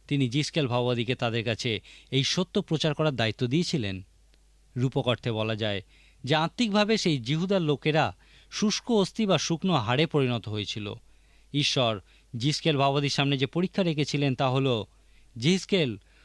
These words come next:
তোমার কি মনে হয় এই সকল অস্থি জীবিত হবে?" পবিত্র শাস্ত্রে আমরা দেখি যে ঈশ্বর অবিরত ভাওবাদীদের দর্শন পরীক্ষা করতেন।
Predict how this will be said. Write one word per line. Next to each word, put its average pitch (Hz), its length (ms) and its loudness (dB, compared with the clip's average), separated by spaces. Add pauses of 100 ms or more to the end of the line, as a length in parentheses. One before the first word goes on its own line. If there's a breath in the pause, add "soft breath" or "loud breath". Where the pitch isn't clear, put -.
(120 soft breath)
তোমার 214 220 2
কি 220 120 2
মনে 170 260 4
হয় 208 220 2
এই 143 180 -2
সকল 170 340 0
অস্থি 165 260 -2
জীবিত 135 340 -2
হবে?" 190 300 2 (580)
পবিত্র 127 340 0
শাস্ত্রে 127 340 -2
আমরা 123 160 0
দেখি 120 420 -2 (360 soft breath)
যে 151 120 2
ঈশ্বর 202 300 2
অবিরত 160 500 2 (460 soft breath)
ভাওবাদীদের 151 600 2
দর্শন 127 360 0
পরীক্ষা 127 360 -2
করতেন। 110 520 -4